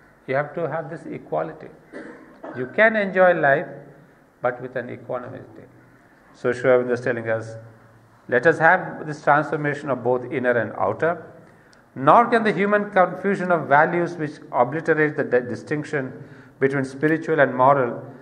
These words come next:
and even claim that the moral is the only spi-, only true spiritual element in our nature, be of any use to us. For ethics is a mental control,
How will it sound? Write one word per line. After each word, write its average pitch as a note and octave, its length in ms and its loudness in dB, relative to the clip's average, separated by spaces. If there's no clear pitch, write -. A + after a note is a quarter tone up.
and C3 160 0
even F3 320 2
claim G3+ 320 4
that F#3+ 140 4
the E3+ 60 4
moral D#3 520 4
is D3 140 -4
the C3+ 160 2
only D3+ 280 0
spi-, D3+ 480 -8
only C#3 340 -2
true C#3+ 220 -2
spiritual C3+ 480 -2
element A#2+ 400 2
in A#2 100 -2
our A2+ 260 0
nature, A#2 640 -4
be C3+ 200 4
of C3 220 2
any C3 220 -2
use B2 320 -4
to - 140 -8
us. - 340 -10
For A2+ 280 0
ethics F3 460 0
is D3 100 -6
a C#3 100 4
mental E3+ 560 2
control, D#3 720 0